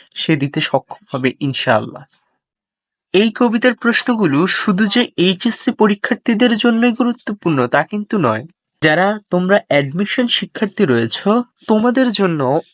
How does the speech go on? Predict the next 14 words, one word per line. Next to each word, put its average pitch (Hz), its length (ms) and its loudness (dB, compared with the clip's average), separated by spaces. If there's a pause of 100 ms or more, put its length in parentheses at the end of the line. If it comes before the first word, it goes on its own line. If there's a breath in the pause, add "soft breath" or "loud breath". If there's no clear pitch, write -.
এই 226 240 2
ভিডিওটি 180 460 -2
খুবই 180 340 -2
গুরুত্বপূর্ণ। 123 760 -4 (320)
কারণ 151 240 2 (560 loud breath)
আমি 226 520 -4 (420 soft breath)
প্রশ্নগুলোকে 226 840 -2
এমনভাবে 208 540 0
সাজিয়েছি, 180 760 -2
যাতে 156 400 0 (400 soft breath)
এই 233 120 2
প্রশ্নগুলোই 233 760 -2
যদি 190 300 -2
তোমরা 185 240 2